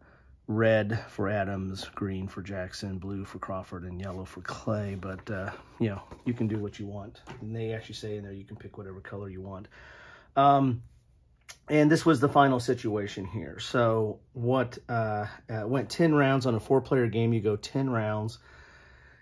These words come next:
And the final electoral college count was ninety-four for Clay,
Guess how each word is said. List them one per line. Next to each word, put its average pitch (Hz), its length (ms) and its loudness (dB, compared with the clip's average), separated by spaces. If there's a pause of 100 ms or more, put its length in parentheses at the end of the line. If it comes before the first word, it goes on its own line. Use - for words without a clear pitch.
(240)
And 113 580 0
the 120 200 0
final 127 560 2
electoral 120 800 2
college 135 720 4
count 101 580 -4
was 104 440 0
ninety-four 123 1160 2
for - 200 -8
Clay, 104 680 -4